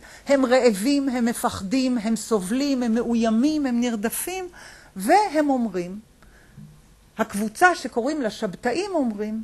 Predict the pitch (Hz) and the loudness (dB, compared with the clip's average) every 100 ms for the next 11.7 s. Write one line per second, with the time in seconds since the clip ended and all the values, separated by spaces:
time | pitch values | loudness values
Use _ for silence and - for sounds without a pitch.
0 | - - 330 330 - 240 - 214 262 - | -10 0 2 2 -4 -6 -6 -8 -8 -6
1 | 247 262 - 214 214 226 349 359 190 233 | -6 -6 -6 -10 -8 -4 -2 -2 -2 2
2 | 302 330 320 220 277 330 330 - 233 170 | 4 2 0 0 2 2 0 -2 0 0
3 | 233 - - - 160 147 135 - 415 427 | -4 -8 -10 -8 -6 -8 -12 -8 -6 -4
4 | 381 349 330 277 254 - - - - 247 | -4 -2 -2 0 -4 -6 -16 -20 -10 2
5 | 269 269 269 - 247 233 196 202 349 339 | 4 4 2 0 0 2 2 6 8 8
6 | 277 247 240 254 220 247 226 233 - 320 | 4 0 0 0 0 -2 0 0 -2 2
7 | 349 339 277 247 226 226 - 254 214 285 | 4 4 2 0 0 -2 -2 -2 0 0
8 | 269 262 220 285 302 415 - - - - | 0 -2 -4 -4 -2 -4 -8 -20 -20 -20
9 | - 320 311 320 359 359 - - 262 294 | 0 4 4 4 0 0 -2 0 4 6
10 | 311 349 277 302 294 262 247 247 226 240 | 6 6 6 4 4 0 -2 -4 0 0
11 | 220 - 208 - 220 190 143 | 0 -4 -8 -8 -10 -8 -10